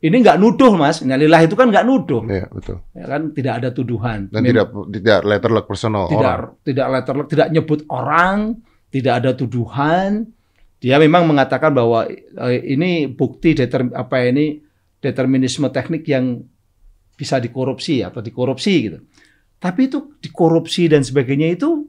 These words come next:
Speaker 1: juga bukan tuduhan, karena nggak, kalau namanya tuduhan harus ada orangnya yang dituduh.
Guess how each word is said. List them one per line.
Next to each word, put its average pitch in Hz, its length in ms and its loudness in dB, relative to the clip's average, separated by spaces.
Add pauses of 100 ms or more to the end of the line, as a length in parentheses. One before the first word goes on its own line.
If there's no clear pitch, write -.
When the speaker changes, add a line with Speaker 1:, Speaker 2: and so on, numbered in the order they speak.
Speaker 1:
juga 135 240 -2
bukan 123 320 -2
tuduhan, 208 480 -4
karena 196 240 -2
nggak, - 160 -4 (480)
kalau 240 160 8
namanya 254 320 6
tuduhan 254 400 6
harus 247 160 2
ada 226 240 4
orangnya 240 480 6
yang 208 80 4
dituduh. 165 480 0